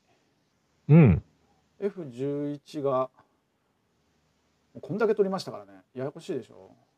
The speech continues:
Speaker 2: 十一あったの？
Speaker 1: うん。
Speaker 2: 十一。五十の十一、五十の十一、五十の十一、五十の、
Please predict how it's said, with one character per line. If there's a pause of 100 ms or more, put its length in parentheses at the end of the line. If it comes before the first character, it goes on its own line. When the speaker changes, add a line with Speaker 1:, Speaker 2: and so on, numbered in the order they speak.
(140)
Speaker 2:
十
一
あ
っ
た
の？
Speaker 1:
う
ん。 (600)
Speaker 2:
十
一。 (1000)
五
十
の
十
一、
五
十
の
十
一、
五
十
の (120)
十
一、
五
十
の、